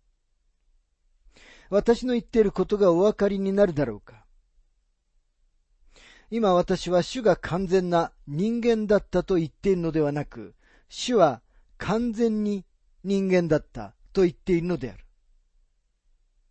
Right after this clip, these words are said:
私たちの罪と私たちの邪悪な性質以外には、すべて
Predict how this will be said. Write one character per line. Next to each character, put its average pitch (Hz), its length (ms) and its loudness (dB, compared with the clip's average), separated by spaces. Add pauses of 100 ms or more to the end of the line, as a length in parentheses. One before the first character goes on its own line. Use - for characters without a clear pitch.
(1500)
私 208 300 2
た 233 120 -4
ち 190 100 -10
の 185 100 -4
罪 226 320 -6
と 117 320 -10 (460)
私 185 340 0
た 185 120 -6
ち - 120 -12
の 185 80 -2
邪 185 300 4
悪 233 200 -2
な 214 140 0
性 202 240 0
質 - 240 -10
以 202 120 -4
外 190 200 4
に 143 120 -6
は、 117 260 -8 (280)
す - 280 -12
べ 247 140 4
て 127 300 -10